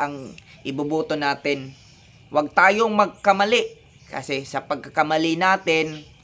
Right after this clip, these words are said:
ay maling tao ang mailalagay at maluklok sa pwesto. Baka makabangag pa yan.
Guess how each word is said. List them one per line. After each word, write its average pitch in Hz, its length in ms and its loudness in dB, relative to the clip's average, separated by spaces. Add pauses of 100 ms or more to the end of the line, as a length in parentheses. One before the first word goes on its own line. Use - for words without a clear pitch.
(460)
ay 143 120 -4
maling 151 360 -2
tao 190 560 6
ang 185 200 2
mailalagay 180 1160 2
at 185 240 0
maluklok 170 760 2
sa 151 280 2
pwesto. 147 840 -2 (680)
Baka 170 240 6
makabangag 185 680 4
pa 185 120 4
yan. 190 440 4